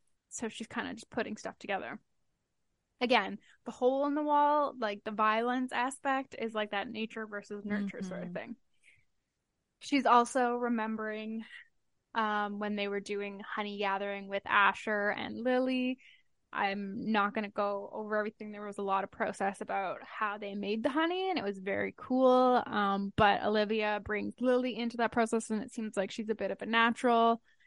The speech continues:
Speaker 1: And, uh,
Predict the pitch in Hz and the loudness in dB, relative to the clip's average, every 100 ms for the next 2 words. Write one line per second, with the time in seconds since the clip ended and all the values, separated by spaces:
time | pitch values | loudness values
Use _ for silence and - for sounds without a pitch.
0 | _ _ _ 226 220 208 202 196 196 196 | _ _ _ -2 0 2 2 0 -2 -4
1 | 202 - - _ _ _ _ _ _ _ | -8 -10 -14 _ _ _ _ _ _ _
2 | _ _ _ _ _ - 214 202 196 196 | _ _ _ _ _ 2 4 4 4 2
3 | 196 196 190 | 2 2 0